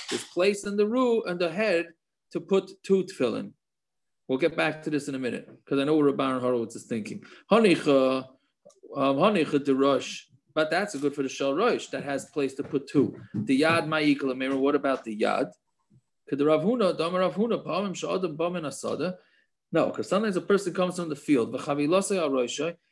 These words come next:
and he put his, he has his bundle on his head, right? In the old days, they used to carry stuff on their head, like the Arabs, you see them doing that nowadays. U'masalken Meroshai, he takes off his Shal Rosh, V'kashrim Bezroyai, and he ties it on his arm. So you see that sometimes the arm, you could wear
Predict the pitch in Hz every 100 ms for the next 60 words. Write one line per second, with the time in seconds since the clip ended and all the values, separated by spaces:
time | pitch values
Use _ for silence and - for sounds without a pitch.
0 | _ 135 139 151 202 202 196 - 156 175
1 | 180 180 165 208 196 170 170 165 208 180
2 | 123 135 135 143 151 151 143 135 127 -
3 | - 143 135 - 131 127 127 135 156 113
4 | 120 117 - 123 160 147 120 123 135 131
5 | 131 135 127 127 127 123 113 110 - _
6 | _ _ - 135 135 170 180 180 170 139
7 | 127 120 151 180 - _ - - 185 185
8 | 190 180 185 208 208 262 269 - - 208
9 | 196 196 180 165 180 214 190 185 _ _
10 | - 165 175 190 180 170 160 151 - 123
11 | 113 - 160 160 262 233 - 220 226 214
12 | 233 214 180 175 202 214 208 190 196 208
13 | - 269 202 175 156 143